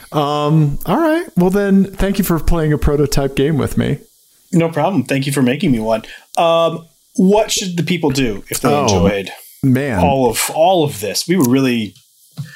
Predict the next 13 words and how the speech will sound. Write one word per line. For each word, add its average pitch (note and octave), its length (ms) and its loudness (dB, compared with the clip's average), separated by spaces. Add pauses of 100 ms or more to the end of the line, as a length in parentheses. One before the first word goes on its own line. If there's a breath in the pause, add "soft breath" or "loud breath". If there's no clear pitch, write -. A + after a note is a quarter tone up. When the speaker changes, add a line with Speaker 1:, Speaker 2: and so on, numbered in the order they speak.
(380 loud breath)
Speaker 2:
we're C#3 240 0
all C3+ 140 2
over B2 120 0
the A#2 80 -4
map C3+ 220 0
today. F2+ 280 -8 (380 loud breath)
Speaker 1:
You F3 200 0
should A3 220 -2
absolutely F3+ 840 0
hop D3 340 -2
over D#3+ 200 0
to E3+ 100 0
Twitter F#2 540 0